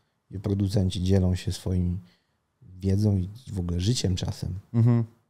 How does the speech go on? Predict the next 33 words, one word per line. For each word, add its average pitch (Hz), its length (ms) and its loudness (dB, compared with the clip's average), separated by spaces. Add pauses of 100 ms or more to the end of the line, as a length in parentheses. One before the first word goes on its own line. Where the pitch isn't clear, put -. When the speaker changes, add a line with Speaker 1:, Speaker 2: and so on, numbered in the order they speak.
(180)
Speaker 1:
Vlogi 90 380 -4
też 98 220 -2
dobrze 92 320 -4
chodzą. 87 380 -4 (640)
Speaker 2:
No, 127 180 2
może 131 200 6
to 156 60 6
Speaker 1:
Tego 160 120 6
Speaker 2:
też 170 180 4
jest - 120 2
Speaker 1:
typu. 117 120 2
Speaker 2:
jakaś 110 160 2
taka 101 200 2
rzecz 110 240 4
do 107 120 2
przekminienia 95 600 2
dla 92 140 2
ciebie. 90 300 -2 (1400)
Speaker 1:
Myślę - 260 -6
o - 80 -6
tym - 260 -6
od 85 60 -6
dłuższego 107 440 -8
czasu. - 180 -12 (400)
Speaker 2:
<laughs> 135 100 4 (960)
No 135 80 2
dobra, 110 300 6
czyli 139 200 4
można 165 300 6
znaleźć 147 300 4
ciebie 135 180 6
na 131 120 8
Instagramie, 151 800 4